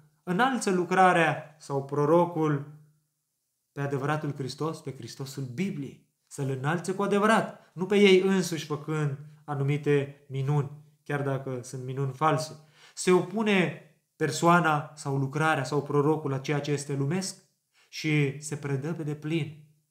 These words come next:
în mâna Domnului Isus și spune, „Tot ce am nevoie este Domnul Isus Hristos”? Sau spune, „Ai nevoie de vindecare, primește vindecare, primește vindecare, primește vindecarea”, cum spun cei de la Rugul Aprins sau cum spune, cum spune, cum spune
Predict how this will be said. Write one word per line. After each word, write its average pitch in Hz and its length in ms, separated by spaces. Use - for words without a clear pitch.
în 131 180
mâna 151 220
Domnului 147 340
Isus 143 280
și 135 100
spune, 135 680
„Tot 180 200
ce - 140
am 131 160
nevoie 135 340
este 135 160
Domnul 135 280
Isus 131 220
Hristos”? 160 480
Sau 175 200
spune, 160 280
„Ai 147 120
nevoie 147 300
de 143 100
vindecare, 143 460
primește 170 420
vindecare, 156 440
primește 185 420
vindecare, 170 500
primește 220 400
vindecarea”, 202 480
cum 190 100
spun 185 200
cei 180 120
de 170 100
la 170 120
Rugul 170 180
Aprins 170 220
sau 160 140
cum 151 220
spune, 160 380
cum 170 140
spune, 160 640
cum 160 120
spune 160 640